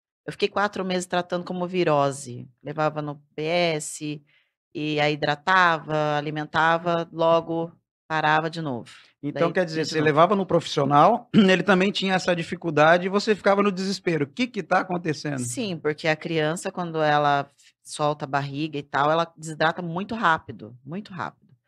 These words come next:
Speaker 1: Então, eu via que ele não se alimentava. Quando ele, né, que ele sentia, assim, que toda vez que ele se alimentava,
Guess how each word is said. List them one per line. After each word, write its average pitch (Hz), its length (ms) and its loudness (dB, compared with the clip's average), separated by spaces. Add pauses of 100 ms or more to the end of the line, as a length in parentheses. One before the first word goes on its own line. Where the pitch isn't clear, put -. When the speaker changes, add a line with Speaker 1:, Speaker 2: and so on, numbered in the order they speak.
(420)
Speaker 1:
Então, 160 360 -4
eu 190 80 -6
via 180 240 -6
que 190 100 -8
ele 196 140 -4
não 170 180 -6
se 165 140 -8
alimentava. 175 800 -6 (160)
Quando 139 200 -10
ele, 156 340 -10
né, 160 240 -10 (160)
que - 80 -10
ele 151 120 -6
sentia, 160 320 -10
assim, 156 160 -12
que 151 60 -18
toda 151 180 -8
vez 147 140 -8
que - 80 -12
ele 151 80 -8
se - 80 -12
alimentava, 175 600 -4